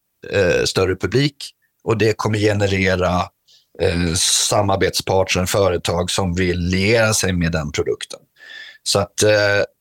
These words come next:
det tror jag också gör att i, i framtiden så ser man damfotbollen som en plattform som man gärna vill vara med i, eh, och, och vara delaktig i.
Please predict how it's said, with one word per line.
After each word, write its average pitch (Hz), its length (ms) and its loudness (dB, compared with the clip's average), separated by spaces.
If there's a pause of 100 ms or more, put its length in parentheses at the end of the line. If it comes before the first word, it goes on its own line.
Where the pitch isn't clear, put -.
(140)
det 131 360 2 (380)
tror 110 120 2
jag 117 60 4
också - 240 -2
gör 87 280 0
att - 360 -4 (920)
i, 101 240 -2
i 98 40 2
framtiden 107 760 0
så 95 400 2 (800)
ser 120 320 2
man 113 300 0
damfotbollen 104 960 0
som 104 420 -2
en 101 440 0
plattform 107 800 0
som 104 160 -2
man 104 140 0
gärna 104 220 0
vill 98 220 -2
vara 95 120 2
med 110 380 2
i, 71 200 -4 (1160)
eh, 92 180 2
och, 90 340 2
och 87 80 0
vara 92 140 -2
delaktig 107 540 0
i. 67 200 -6